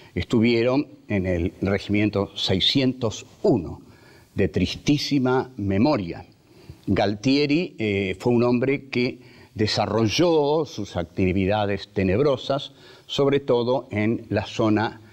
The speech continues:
de Rosario, donde se lo mal recuerda. Y, eh, Finalmente, cuando es nombrado al frente de la Junta, él es el que decide, el que decide encarnar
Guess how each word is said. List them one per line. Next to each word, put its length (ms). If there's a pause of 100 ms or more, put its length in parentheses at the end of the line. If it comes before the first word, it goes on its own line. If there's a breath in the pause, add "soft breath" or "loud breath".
(180 loud breath)
de 380
Rosario, 880
donde 500
se 220
lo 140
mal 340
recuerda. 800 (800 loud breath)
Y, 420
eh, 920 (1300)
Finalmente, 680
cuando 520
es 420
nombrado 540
al 100
frente 380
de 80
la 80
Junta, 560 (460 loud breath)
él 500
es 320
el 220
que 260
decide, 720 (460 soft breath)
el 120
que 120
decide 600
encarnar 960